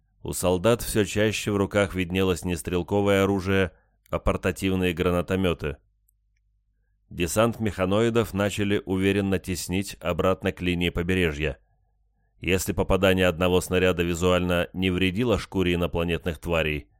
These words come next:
то сразу несколько выстрелов, кажется, наносили внутренний урон. После этого плексы двигались не так резво, скорость реакции снижалась, появлялась некая заторможенность. Как я и говорил,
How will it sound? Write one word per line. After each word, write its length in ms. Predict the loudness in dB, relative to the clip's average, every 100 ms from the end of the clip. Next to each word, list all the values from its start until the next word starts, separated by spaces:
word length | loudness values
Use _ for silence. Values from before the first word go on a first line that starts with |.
| _ _ _ _
то 100 | -4
сразу 340 | 0 2 4 4
несколько 540 | 2 0 -2 -2 0
выстрелов, 520 | 0 -2 0 2 0 -4 _ _ _ -6
кажется, 400 | 0 0 0 0
наносили 540 | 2 2 2 0 0
внутренний 560 | 0 0 -2 -2 -2 0
урон. 380 | 2 2 0 -6 _ _ _ _ _ _ _ _ _ -2
После 380 | 0 2 2
этого 460 | 2 4 4 4 2 _ _ _ _ -6
плексы 480 | 0 0 0 -2
двигались 520 | 0 0 2 2 0 -2
не 100 | 0
так 260 | 0 0
резво, 500 | 0 0 -2 -6 -6 _ _ _ _ _
скорость 520 | -10 2 4 4 2
реакции 440 | 2 2 2 -2 -4
снижалась, 680 | -2 -2 0 0 0 -4 -12 _ _ _ _
появлялась 640 | -4 -2 2 2 2 0 -2
некая 520 | 0 0 2 2 2
заторможенность. 1160 | -2 -4 -2 0 0 0 -2 -4 -8 -10 -14 -20 _ _ _ _ _ _ _ _ _ _ _ _ -6
Как 300 | -4 -2 0
я 180 | 0
и 40 | 2
говорил, 520 | 2 4 2 0